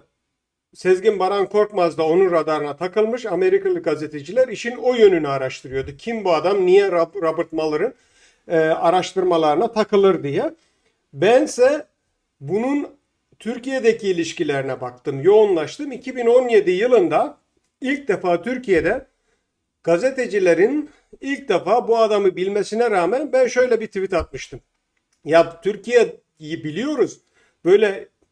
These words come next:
yükselme hikayesi olmaz. Bu tuhaf bir ilişki. Dolayısıyla bu adam radarları üzerimde." demiştim. Hem Amerikalı gazeteci tanıdığımın, e, ricası üzerine onu araştırıyordum. Hem de Türkiye'de bence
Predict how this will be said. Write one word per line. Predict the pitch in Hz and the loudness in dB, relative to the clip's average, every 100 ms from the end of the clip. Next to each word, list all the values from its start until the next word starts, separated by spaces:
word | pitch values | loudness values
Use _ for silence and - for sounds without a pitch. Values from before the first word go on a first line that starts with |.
| - | -12
yükselme | 165 175 - 175 208 233 | -10 -6 -2 0 2 0
hikayesi | 226 190 175 147 170 | 0 0 2 2 0
olmaz. | 156 196 262 180 | 0 2 2 0
Bu | 175 175 | -2 -8
tuhaf | 139 214 226 | -4 -4 -2
bir | 233 | -6
ilişki. | 233 240 247 - 262 302 - _ _ _ _ | -6 -6 -8 -6 -6 -6 -8 _ _ _ _
Dolayısıyla | 180 226 233 - 254 240 160 | 0 2 0 -4 -2 0 2
bu | 240 | 4
adam | 254 190 202 285 - _ _ - - _ | 4 2 0 -2 -8 _ _ -20 -20 _
radarları | 160 220 214 208 208 254 | 0 2 4 4 4 0
üzerimde." | 208 208 208 214 208 | 2 4 4 4 2
demiştim. | 165 135 - 147 | 0 -4 -6 -2
Hem | 226 | 0
Amerikalı | 220 226 226 226 208 | 4 4 4 0 0
gazeteci | 185 202 208 180 185 - _ - | 0 -2 -2 0 -2 -4 _ -6
tanıdığımın, | 175 175 175 180 180 151 139 _ _ _ - | 0 0 2 2 2 -2 -6 _ _ _ -6
e, | 165 151 147 | -2 0 0
ricası | 147 160 180 175 208 | -2 0 0 0 -2
üzerine | 180 180 156 | 0 0 2
onu | 156 151 | 0 0
araştırıyordum. | 139 135 139 - 139 156 294 320 | 0 -2 -6 -8 -6 -4 -2 -4
Hem | 190 247 226 | -2 -2 -2
de | 262 262 | -4 -4
Türkiye'de | 247 240 196 175 247 | -12 -2 0 2 -2
bence | 190 175 160 185 | 0 -2 -2 -4